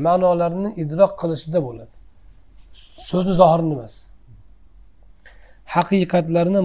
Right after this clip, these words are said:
mohiyatlarini anglash va ma'nolarni, daqiq ma'nolarni, so'z ortidagi daqiq ma'nolarni, voqelikni ortidagi maxfiy ma'nolarni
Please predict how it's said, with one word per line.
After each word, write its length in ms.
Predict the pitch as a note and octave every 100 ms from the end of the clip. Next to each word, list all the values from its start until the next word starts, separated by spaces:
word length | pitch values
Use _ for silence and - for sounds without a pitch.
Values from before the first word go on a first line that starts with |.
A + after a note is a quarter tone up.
| E3
mohiyatlarini 680 | D#3 D#3 D#3+ D3+ D3 D3 F3 F#3+
anglash 320 | F#3+ G#3 G#3+ F3+
va 80 | F3+ D#3+
ma'nolarni, 760 | E3+ F3+ F#3 F3+ F3+ F3+ G#3 C4 C#4 - - - - C#3 D#3+
daqiq 300 | E3+ A#3 A3 F3
ma'nolarni, 540 | E3 D#3 D3 C3+ B2 A#2+
so'z 140 | - F3 E3
ortidagi 440 | D3 C#3+ C#3+ C#3 E3+ D3+ C3+
daqiq 240 | C3+ E3+ C#3
ma'nolarni, 580 | C#3 B2+ B2+ B2+ B2+ F3+ G#3 - - - - -
voqelikni 560 | D3 D#3+ E3+ D#3+ D#3+ F#3+ E3
ortidagi 520 | D#3+ D#3 F3 D#3 F3 A#3 G3
maxfiy 360 | F3+ - F#3+ D3+ - - - - - C3+
ma'nolarni 640 | E3 D#3+ D#3 D3 D3+ F3+